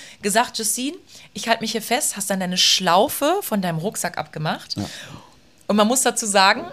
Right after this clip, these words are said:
Speaker 1: in dieser Beschreibung stand, "Nimmt ein Seil mit." Da stand aber nicht, wofür und warum. Und wir dachten noch, "Warum sollte man ein Seil mitnehmen?" Hatten kein Seil dabei. Und da, spätestens da, dachte ich mir so, "Jetzt leuchtet das ein mit diesem Seil."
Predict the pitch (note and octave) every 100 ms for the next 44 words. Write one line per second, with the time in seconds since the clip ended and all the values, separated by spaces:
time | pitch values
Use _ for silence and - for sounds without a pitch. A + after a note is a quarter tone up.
0 | - G3+ F#3+ G3 G3+ - G#3+ B3 C4+ -
1 | G#3+ G#3+ E3+ A#3+ - F3+ D3+ D#3+ D3+ -
2 | - _ _ D#3 - F#3 E3 E3 E3 E3+
3 | G3+ G#3+ E3+ C#3+ F#3+ D#4+ - - D3 D#3
4 | D3+ - C3+ B2+ C3+ C#3 D#3+ D#3+ C3 C#3+
5 | E3+ E3 - C3+ - _ - - G#3 D#3+
6 | D#3+ D#3+ D3 D3+ E3+ - F#3 A3+ C4 F4
7 | - A#3+ B3 G#3+ A3+ A#3 A#3+ A#3+ A3+ A3+
8 | G#3 G#3+ G#3 _ _ _ _ - D3+ G3
9 | A3 - F3 F3+ - D3+ D#3 D#3+ D3+ C3+
10 | C3 C3 B2 D3 C#3+ A3+